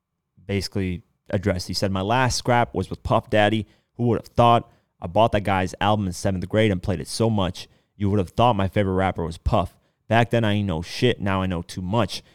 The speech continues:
Ignorance is bliss, and innocence is just ignorance before it's introduced to currency and clips," which is dope, "or bad licks that have my guys serving three to six shit." And then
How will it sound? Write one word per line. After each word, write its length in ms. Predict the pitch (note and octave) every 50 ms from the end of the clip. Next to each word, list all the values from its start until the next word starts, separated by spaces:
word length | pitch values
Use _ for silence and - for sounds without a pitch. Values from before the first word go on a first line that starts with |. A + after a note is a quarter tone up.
| _ _ _ _
Ignorance 400 | A2+ A2+ A#2+ B2 B2 B2 A2 -
is 160 | - F#2+ F2
bliss, 360 | E2+ D#2+ G#2 A#2+ B2+ A#2+ -
and 160 | - - - - -
innocence 480 | A2+ B2 A#2+ - - B2 A#2+ A2+ -
is 180 | - - G2 E2
just 240 | F2+ F#2+ F2 - - _
ignorance 400 | - G#2+ A2 G#2+ G#2+ A2 G#2+ -
before 420 | - - F2+ - _ G#2 G#2+ A2 - -
it's 160 | - - -
introduced 520 | G2 F#2+ - F#2+ F2 - G2+ G2 - - -
to 40 |
currency 500 | - - - - F#2+ F#2 F2 - - F2+
and 140 | E2+ E2 -
clips," 440 | - - - A#2+ - - - - - - _ _ _ _
which 200 | _ - - F2
is 80 | F2
dope, 260 | F#2 G#2 F#2 D#2 - - - _ _ _ _ _
"or 260 | - A2+ C3+ C#3+ C#3
bad 380 | G#2 F#2+ - A2 G2+ G2+ G2 F#2
licks 380 | F2+ F#2+ B2+ C3+ C3 - -
that 140 | - - -
have 240 | F#2 F#2 G2 F#2+ F#2+
my 140 | F#2 F2+ F#2
guys 300 | F2 F#2 F2+ F2+ F2+ -
serving 340 | - - F2+ F2 F2+ F2 F2+ -
three 160 | F#2 F2 E2+
to 80 | - -
six 380 | - - - A#2 G#2 - -
shit." 280 | - - C2+ A#1 - - _ _ _ _ _ _ _
And 160 | G#2 G#2 G#2
then 280 | G#2+ G#2 G2+ G2 F#2+